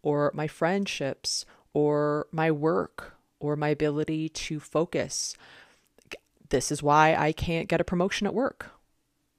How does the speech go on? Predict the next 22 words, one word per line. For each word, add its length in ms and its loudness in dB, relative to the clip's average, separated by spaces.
This 260 -2
is 200 -4
why 380 2
I 120 0
seem 240 -8
to 80 -10
push 240 -8
people 300 -2
away. 420 -2
This 240 0
is 160 -6
why 600 -2
I 80 0
can't 360 -4
allow 240 4
myself 360 0
to 100 -18
be 100 -2
creative." 760 -2
And 320 -8
being 420 0
like, 340 -2